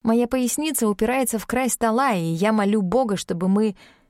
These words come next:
не воспроизводили предыдущую сцену, произошедшую на кухне. Но потом до меня доходит. «Технически», — говорю я, не сводя глаз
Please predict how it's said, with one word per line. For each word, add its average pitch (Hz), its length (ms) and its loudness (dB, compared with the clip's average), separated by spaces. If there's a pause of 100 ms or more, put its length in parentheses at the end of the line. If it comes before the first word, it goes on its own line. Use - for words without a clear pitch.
(140)
не 226 280 4
воспроизводили 233 800 0
предыдущую 220 680 -2
сцену, 240 460 -2
произошедшую 190 760 -2
на 214 120 0
кухне. - 460 -8 (460)
Но 196 180 2
потом 277 440 -2
до 202 80 2
меня 190 280 2
доходит. 214 640 -4 (840)
«Технически», — - 960 -4 (480)
говорю 196 360 2
я, 240 300 0 (360)
не 202 140 0
сводя 202 340 0
глаз 190 480 -2